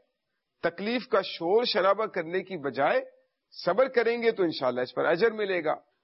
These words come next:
چنانچہ ابن عباس رضی اللہ تعالیٰ عنہ روایت فرماتے ہیں، نبی کریم صلی اللہ تعالیٰ علیہ وآلہ وسلم نے ارشاد فرمایا کہ جس کی جان یا مال میں کوئی مصیبت پہنچی اور اسے اس نے چھپایا،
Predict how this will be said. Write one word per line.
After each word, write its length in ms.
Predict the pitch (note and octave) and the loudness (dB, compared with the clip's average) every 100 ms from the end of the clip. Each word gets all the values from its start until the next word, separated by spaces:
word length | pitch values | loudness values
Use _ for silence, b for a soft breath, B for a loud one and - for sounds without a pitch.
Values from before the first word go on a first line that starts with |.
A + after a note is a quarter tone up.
| _ _ - | _ _ 0
چنانچہ 340 | G#3 B3+ A3 | 4 4 4
ابن 200 | G#3 G3 | 2 2
عباس 360 | F#3 G3 B3 A3 | 0 2 2 0
رضی 200 | F#3+ G#3 | -2 0
اللہ 300 | F#3+ G#3 G3+ G3+ | 2 0 0 0
تعالیٰ 240 | F3 E3 | 2 2
عنہ 200 | E3 F#3 | 0 -2
روایت 320 | E3+ D3+ D3 | 0 0 0
فرماتے 380 | C#3 C3+ D#3 G3+ | -2 -2 0 0
ہیں، 160 | D#3+ C#3 | -2 -2
نبی 260 | C#3+ D#3+ D#3+ | -2 -2 0
کریم 280 | E3+ G3+ G3+ | 0 0 -4
صلی 240 | F3+ D3+ | -4 -2
اللہ 360 | C#3+ E3 G3 F#3 | 0 2 2 0
تعالیٰ 340 | E3 D#3 E3+ E3 | 2 2 4 2
علیہ 240 | D#3 E3 | 2 0
وآلہ 240 | D3+ C3+ C3 | 0 -2 -4
وسلم 440 | A#2+ C3+ D#3+ A#3 | -10 -6 -4 -2
نے 80 | G#3 | -2
ارشاد 360 | D#3+ C#3+ C3 | 0 -2 -2
فرمایا 460 | - A2+ A#2 B2+ F#3+ - _ _ _ _ _ _ E3+ | -6 -8 -4 0 0 -2 _ _ _ _ _ _ -2
کہ 100 | D#3+ | -2
جس 260 | D3 F3+ - | -2 -8 -6
کی 200 | A3+ A#3 B2 G2 | -4 -4 -4 0
جان 460 | D#3+ F3+ A3+ A#3+ - - A#2 | 2 2 2 -2 -10 -18 -6
یا 200 | C3 E3+ G3+ A#3 E3+ | 2 4 4 2 0
مال 440 | C3 D3+ G#3 B3 G3 | 0 4 4 2 -4
میں 260 | E3+ F#3 G3+ - | -4 -4 -4 0
کوئی 240 | F#3+ G#3 | 0 0
مصیبت 600 | F3 D#3 - F3+ B3+ C4+ | -4 -6 -6 0 0 0
پہنچی 360 | F3+ C#3 - A2 - _ _ _ _ _ _ _ _ _ _ | -4 -8 -10 -14 -16 _ _ _ _ _ _ _ _ _ _
اور 280 | - G#3+ A#3+ | 4 6 4
اسے 240 | G#3+ - B3 | 0 0 2
اس 200 | A3+ A3+ | 2 -2
نے 100 | A#3 | -6
چھپایا، 580 | - - C#3+ D#3 G3+ | -8 0 4 4 4